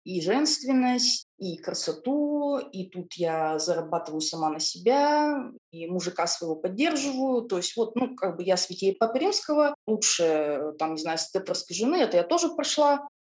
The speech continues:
Ну и как-то медленно, но верно, с возрастом пришла к тому, к чему пришла. К нормальному, такому крепкому, я надеюсь, э, феминизму радикального разлива.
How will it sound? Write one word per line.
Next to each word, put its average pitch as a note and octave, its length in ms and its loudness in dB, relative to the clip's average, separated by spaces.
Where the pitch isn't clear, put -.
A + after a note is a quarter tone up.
Ну D#4 160 2
и F#4+ 60 2
как-то B3 680 6
медленно, A#3 380 4
но B3 140 2
верно, D#4+ 560 4
с - 160 -8
возрастом A#3 1000 2
пришла G3+ 320 0
к G3+ 100 -6
тому, D4 560 0
к - 80 -20
чему G#3 460 -2
пришла. - 600 -4
К - 80 -20
нормальному, A3+ 640 2
такому E3 680 -2
крепкому, E3 800 -2
я E3 140 -2
надеюсь, C#3+ 680 -8
э, D#3 140 -8
феминизму F4 840 0
радикального A3+ 640 2
разлива. F3 600 -2